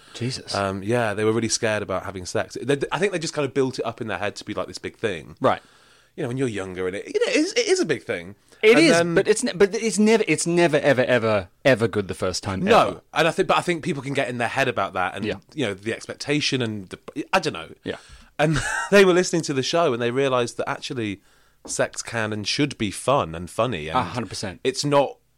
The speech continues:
Speaker 2: the way that people c-, kind of perceive it, especially when you're younger. So
Speaker 1: Yeah.
Speaker 2: yeah, through them understanding that there's a brevity to sex, they managed to actually have sex for the first time, which is mad. And when someone's telling you that, you're just like, "Okay, that's th-,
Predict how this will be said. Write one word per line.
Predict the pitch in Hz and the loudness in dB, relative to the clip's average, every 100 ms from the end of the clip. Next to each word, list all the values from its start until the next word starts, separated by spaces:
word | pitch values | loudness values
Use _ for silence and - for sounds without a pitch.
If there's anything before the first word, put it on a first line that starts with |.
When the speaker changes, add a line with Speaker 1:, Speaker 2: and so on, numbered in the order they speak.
| 127 | -6
Speaker 2:
the | 123 | -2
way | 117 110 | 0 0
that | 107 104 - | -2 -6 -8
people | 110 107 98 - | -8 -6 -10 -12
c-, | - | -14
kind | - 90 | -8 -6
of | 87 - | -8 -12
perceive | 98 - 92 | -8 -6 -6
it, | 90 | -6
especially | - 95 - | -8 -8 -8
when | 87 | -6
you're | 90 | -4
younger. | 98 85 | -4 -4
So | - 98 92 - | -2 -2 -2 -4
Speaker 1:
Yeah. | 101 - - | -4 -6 -4
Speaker 2:
yeah, | 160 156 | 2 2
through | - 139 151 151 139 | 0 -2 2 4 2
them | - 123 117 113 - 120 | 0 -2 -2 -6 -8 -6
understanding | 117 113 113 110 101 | -6 -4 -4 -4 -6
that | 98 | -6
there's | 95 92 | -6 -4
a | 107 95 95 - - _ | -2 -2 -4 -8 -20 _
brevity | - 113 113 - 90 | -4 -4 -4 -8 -10
to | - | -10
sex, | 92 82 78 - | -6 -6 -6 -10
they | - 95 | -8 -6
managed | 98 98 - | -6 -6 -8
to | 87 | -10
actually | - 95 | -12 -10
have | 87 | -10
sex | - 87 | -8 -10
for | 92 | -8
the | |
first | 98 104 143 | -6 -2 -2
time, | 135 - - _ | -2 -4 -20 _
which | 180 262 - - | -4 -2 -4 -4
is | 233 247 185 190 | 2 2 2 2
mad. | 214 165 90 107 - - - - | 0 0 -4 -10 -14 -16 -20 -8
And | 151 160 | -2 2
when | 180 | 2
someone's | - 196 196 | 2 0 0
telling | - 185 190 | 2 2 2
you | 160 | 2
that, | 135 127 | 2 2
you're | 143 | 0
just | 151 - | -2 -2
like, | 131 - - - _ _ _ | -2 -2 -10 -20 _ _ _
"Okay, | 196 - - 165 269 339 - - | -14 -12 -8 -6 -6 -8 -14 -4
that's | - - | -4 -4
th-, | - - | -10 -10